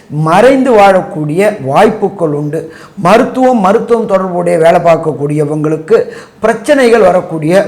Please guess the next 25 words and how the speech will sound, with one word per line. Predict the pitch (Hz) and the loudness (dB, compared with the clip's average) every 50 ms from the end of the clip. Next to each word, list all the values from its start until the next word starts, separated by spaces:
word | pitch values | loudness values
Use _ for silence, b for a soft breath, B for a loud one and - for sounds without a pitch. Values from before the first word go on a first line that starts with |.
| 143 | 0
வாய்ப்புகள் | 151 165 160 - 156 147 - 160 151 147 | 0 0 0 -2 -6 -8 -6 -6 -6 -4
உண்டு. | 143 135 135 - B B B B B B - 175 | -6 -8 -10 -12 B B B B B B -4 -2
நாம | 170 196 208 196 - 185 | 0 0 0 0 2 2
கடந்த | 170 196 208 214 196 196 | 2 2 2 2 2 4
காலகட்டங்கள்லயே | 208 214 214 196 202 - 208 202 196 196 196 190 208 226 - 190 185 | 4 4 4 2 0 0 -2 0 0 0 0 2 2 0 2 2 2
பார்த்தோம், | 185 - - 190 - - - B B B B B B - 135 | 0 0 0 -4 -6 -6 -10 B B B B B B -2 2
ப-, | 165 170 170 165 165 165 160 160 160 160 156 156 - | 4 6 6 6 6 6 6 4 2 0 -2 -4 -4
த்ரெட்ஸ் | 165 196 196 196 202 247 220 | -4 -4 -4 -2 -2 0 0
இருந்துச்சு. | 208 196 190 180 175 - - 190 180 - - B B B B B _ 165 | 0 0 -2 -4 -6 -6 -8 -8 -10 -10 -10 B B B B B _ 0
யாரால | 170 180 196 220 240 240 233 226 214 | 2 4 4 6 6 6 6 6 4
இருந்துச்சு | 202 196 202 190 185 190 196 202 | 4 2 0 -2 -4 -2 -2 -2
அப்படின்னு | 185 170 170 185 190 185 180 180 | -2 -2 -4 -4 -4 -4 -4 -4
கேட்டிங்கன்னாக்கா | 175 175 180 180 180 185 208 202 208 233 | -4 -6 -6 -8 -6 -6 -6 -4 -4 -4
அந்த | 214 202 185 - | -2 -4 -2 -2
படிக்காதவர்களால | - 180 220 226 - 262 247 226 220 202 202 185 196 196 196 196 180 | 0 0 0 2 2 4 4 4 4 4 2 4 4 4 4 4 2
இருந்துச்சு. | 175 175 175 175 160 - - 160 - - B B B B B 190 | 0 0 -4 -6 -8 -8 -10 -12 -12 -12 B B B B B -12
இப்ப | 185 196 269 254 262 | -2 2 2 4 4
பார்த்தோம்னாக்கா | 247 240 - 262 240 226 214 214 233 226 285 254 - 175 | 4 2 2 2 0 0 0 0 0 2 2 2 4 4
ஒயிட் | 202 262 - - - - | 2 0 0 0 2 2
காலர்ஸ்னாலையும் | 269 269 254 240 185 180 208 214 208 202 208 220 233 247 220 | 4 4 4 2 0 0 0 2 2 2 2 0 -2 -4 -4
த்ரெட் | 214 180 185 156 175 208 175 | -6 -6 -4 -2 -2 -2 -2
வந்திருக்கு | 175 175 175 170 - 170 165 160 | -2 -2 -4 -4 -4 -4 -2 0
நாட்டுல. | 165 165 160 156 160 156 147 - B B B B B B 220 | 0 -2 -2 -4 -4 -4 -4 -4 B B B B B B -4
அப்ப | 214 - - 269 247 | -2 2 4 4 4
இந்த | - 196 190 | 4 4 0